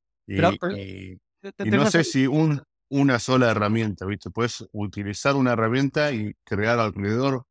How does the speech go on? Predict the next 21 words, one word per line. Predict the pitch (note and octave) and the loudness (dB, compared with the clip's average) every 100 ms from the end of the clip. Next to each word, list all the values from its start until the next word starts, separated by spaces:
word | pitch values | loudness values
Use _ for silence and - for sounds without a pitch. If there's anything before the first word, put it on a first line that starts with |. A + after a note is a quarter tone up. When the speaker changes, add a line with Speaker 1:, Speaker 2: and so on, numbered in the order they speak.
| _ _ _ _ - | _ _ _ _ -16
Speaker 1:
eh, | G#2 G2+ G2 G2 G2 F#2 | -12 -10 -8 -8 -8 -8
o, | - G2+ F#2 | -6 -6 -6
o | - G#2 G2+ - | -4 -2 -2 -6
usar | G2 - A2+ G#2+ | -10 -2 -2 0
dos | B2 D3 | 0 -2
herramientas | D3 B2+ B2+ B2 A2+ | -2 -2 -2 -2 -4
y | G#2 | -8
crear | F#2+ A2+ A#2 - | -4 -2 -2 -4
más | A2 B2+ C3 | -2 0 -2
alrededor | A#2 A2 A2 A#2+ A2+ A2+ | -2 -2 -2 -2 -4 -8
y | G#2 | -6
ver | G2+ A2 | -2 -2
cómo, | - A#2 A#2 A2+ | -2 -2 0 -2
¿viste? | F#2+ G#2 - A2+ | -6 -10 -6 -6
De | - - - _ _ G2+ | -8 -20 -20 _ _ -2
la | |
manera | G#2 A2 B2+ | 2 4 4
mejor | A#2+ - C#3 C3+ | 2 2 0 0
que | A2 | -4
puedes, | G#2+ A2+ G#2+ | -2 -4 -2
eh, | G#2+ G2 F#2+ | -2 -2 -4